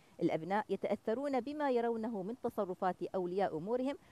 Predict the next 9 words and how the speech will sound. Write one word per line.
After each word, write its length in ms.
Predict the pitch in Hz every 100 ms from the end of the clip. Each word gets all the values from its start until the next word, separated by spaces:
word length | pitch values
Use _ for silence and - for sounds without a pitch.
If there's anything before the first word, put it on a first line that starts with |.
| - -
ولذلك 560 | 320 285 240 175 -
يجب 220 | 190 185
على 160 | 170 175
الآباء 580 | 170 - 226 208 175 143
والأمهات 600 | 214 220 214 196 180 175
التعامل 640 | - 175 165 233 262 254
باحترام 720 | 196 359 - 262 247 214 170
مع 100 | 196 285
الآخرين 580 | 269 - 269 262 277